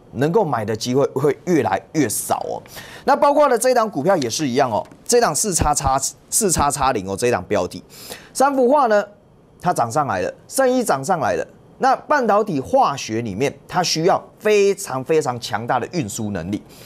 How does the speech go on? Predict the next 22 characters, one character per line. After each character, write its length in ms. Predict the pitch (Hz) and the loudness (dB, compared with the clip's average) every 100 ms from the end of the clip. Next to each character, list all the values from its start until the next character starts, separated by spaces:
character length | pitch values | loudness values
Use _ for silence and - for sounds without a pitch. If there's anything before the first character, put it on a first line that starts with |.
| - - - - | -20 -20 -20 -6
因 100 | 202 | 2
为 80 | 254 | 2
这 160 | 247 262 | 2 0
种 160 | 175 165 | 0 0
运 140 | 202 | -2
输 160 | 160 165 | 0 -2
它 160 | 165 | -2
不 220 | 170 127 127 | -4 -2 -2
是 180 | 185 175 | -2 -2
一 80 | 196 | -6
般 280 | - 160 160 | 0 0 2
的 100 | 131 | 0
那 60 | |
种 140 | 160 127 | 0 -2
油 220 | 117 123 | -2 0
罐 220 | 143 170 139 | 2 -2 0
车 160 | 143 | -4
就 160 | 135 143 | -2 -4
能 100 | 110 | -2
够 160 | 120 113 | -4 -4
载 300 | 131 107 | -4 -4
啊 120 | 92 | -6